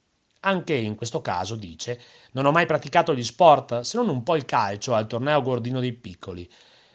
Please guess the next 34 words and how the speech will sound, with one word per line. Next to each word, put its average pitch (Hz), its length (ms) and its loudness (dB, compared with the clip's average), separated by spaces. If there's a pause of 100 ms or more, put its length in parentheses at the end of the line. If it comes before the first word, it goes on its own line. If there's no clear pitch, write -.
(100)
ma 185 100 2
li 185 240 2
ho 175 100 4
sempre 208 320 0
guardati 151 460 0
tutti." - 440 -16 (300)
Calcio, 147 720 2
motori, 143 580 0
sia 113 240 -6
Formula 113 360 -4
uno 135 260 2
che 113 120 -4
Moto 98 200 -8
G 104 180 -10
P, 156 320 -8 (280)
curling. 151 760 4 (100)
Mirko 135 280 -4
si 98 120 -6
è 110 40 -6
stupito 113 360 -8
del 104 160 -4
fatto 127 340 0
che 104 100 -10
conoscessi 107 540 -6
bene 143 280 -4
le 107 140 -4
regole 139 440 0 (320)
quando 147 220 2
abbiamo 139 220 2
seguito 127 440 -4
Stefania 123 500 -2
Constantini 123 640 -4
alle 110 120 -2
Olimpiadi. 101 640 -6